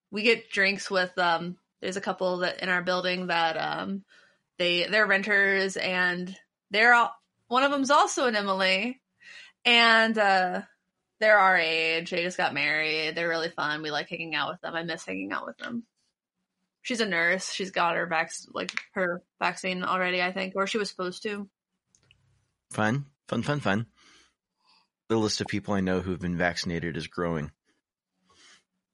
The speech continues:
Speaker 1: This will be really outdated by the time we release this, but apparently in Italy there was some covid vaccine conspiracy spreading with a s-, uh, electronic schematic.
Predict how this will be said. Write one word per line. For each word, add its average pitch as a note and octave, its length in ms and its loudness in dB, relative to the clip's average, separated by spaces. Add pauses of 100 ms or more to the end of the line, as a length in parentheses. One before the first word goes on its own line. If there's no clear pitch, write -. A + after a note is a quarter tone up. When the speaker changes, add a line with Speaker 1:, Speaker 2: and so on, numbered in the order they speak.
(100)
Speaker 1:
This A#3+ 220 4
will C4 100 4
be G3+ 460 0 (320)
really G#3+ 520 2
outdated F#3 500 2
by F3 120 2
the E3+ 100 -2
time F3 500 2 (1080)
we G3 180 -2
release E3+ 340 -2
this, G#3 280 -2
but F#3 300 2 (400)
apparently B3 440 4
in G#3+ 80 0
Italy G#3 440 2
there F#3 200 4
was F3+ 460 0
some F3 500 -4 (480)
covid F#3+ 340 -2
vaccine F3+ 520 0
conspiracy G3+ 640 -4
spreading G3+ 440 0
with F#3+ 140 -4
a F#3+ 80 0
s-, - 200 -8 (160)
uh, - 280 0
electronic F3 500 0
schematic. G3 640 -4